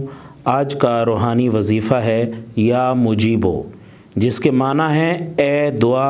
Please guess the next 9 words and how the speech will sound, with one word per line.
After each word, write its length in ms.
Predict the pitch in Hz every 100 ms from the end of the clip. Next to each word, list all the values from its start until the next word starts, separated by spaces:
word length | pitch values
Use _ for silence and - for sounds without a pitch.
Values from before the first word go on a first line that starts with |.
| 139 139
कबूल 420 | 117 117 123 127
करने 360 | 123 107 110 113
वाले।" 360 | 104 101 104 113 - - - - - - - - -
जो 220 | 104 156 170
शख्स 360 | 185 180 - 185
इस 180 | 151 - 175
इसम 300 | - 190 185
को 160 | 113 95 90 - - - - - - - -
ट्वेंटी 420 | 151 151 151 156